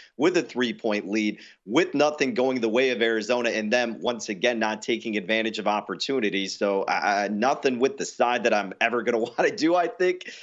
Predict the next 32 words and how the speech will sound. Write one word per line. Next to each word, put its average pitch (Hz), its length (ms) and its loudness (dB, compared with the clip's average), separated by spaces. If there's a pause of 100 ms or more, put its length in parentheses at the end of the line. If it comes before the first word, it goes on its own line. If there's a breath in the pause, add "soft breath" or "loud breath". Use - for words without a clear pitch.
(140 loud breath)
now 165 300 2
that 165 180 2
I've 139 180 0
seen 156 320 -6
some 156 220 -2
of 139 40 -8
these 135 200 -6
weird 143 520 -2
things 147 360 -2
that 123 260 2
always 147 480 0
seem 147 220 -4
to 156 240 -2
occur 151 320 0
with 156 120 0
Arizona. 156 520 2 (260 loud breath)
I 135 140 2
do 156 300 2
agree 151 280 2
with 160 180 -2
you 160 120 2
with 147 100 0
this 113 160 -2
total 147 320 2
going 123 380 2
under. 143 320 2
The 113 240 -2
fact 165 340 2 (240 loud breath)
that 123 80 -2
you're 123 240 0
getting 214 360 -2
it 240 120 2